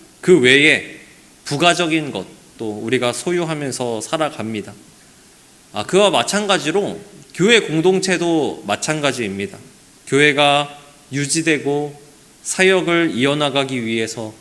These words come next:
반드시 필요한 것들이 있지요. 물질도 필요하고 사람도 필요하고 뭐, 제도나 시스템, 이런 것들이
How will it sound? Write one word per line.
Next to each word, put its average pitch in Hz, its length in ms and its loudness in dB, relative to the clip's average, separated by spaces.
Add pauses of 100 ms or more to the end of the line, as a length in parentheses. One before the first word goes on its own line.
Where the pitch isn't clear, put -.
(340)
반드시 185 560 -2
필요한 196 360 0
것들이 127 340 -4
있지요. 104 360 -10 (560)
물질도 160 580 0
필요하고 139 800 -2
사람도 175 520 -2
필요하고 135 800 -2 (840)
뭐, 104 160 -8
제도나 143 800 -2 (460)
시스템, 160 580 -4 (600)
이런 151 240 0
것들이 131 640 -2